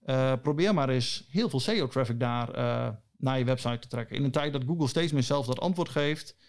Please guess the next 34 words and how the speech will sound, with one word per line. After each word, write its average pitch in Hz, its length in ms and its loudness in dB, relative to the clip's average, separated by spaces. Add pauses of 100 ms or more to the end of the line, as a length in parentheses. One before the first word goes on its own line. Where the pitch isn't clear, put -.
(540)
Ehm, 135 560 2 (460)
nou 123 160 -2
ja, 110 100 -4
nu 127 140 0
met, 127 260 2
met 127 180 2
alle 127 380 0
A 131 120 0
I-veranderingen 135 520 2
die 127 120 4
eraan 131 260 0
komen, 127 300 2
denk 156 200 0
ik 123 100 -2
dat 127 100 0
het 123 100 -6
nog 151 100 0
wel 151 120 0
wat 135 100 0
lastiger 131 320 -4
wordt. 160 240 -2 (840)
Ehm, 139 500 2 (1800)
ja, 151 260 0
wat 139 200 -2
inbound 151 260 2
marketing 147 420 0
dan 139 340 -2
op 131 180 -2
dit 147 120 2
moment 139 280 2
voor 139 160 2
mij 131 160 2
wel 139 240 2
is, 151 420 -4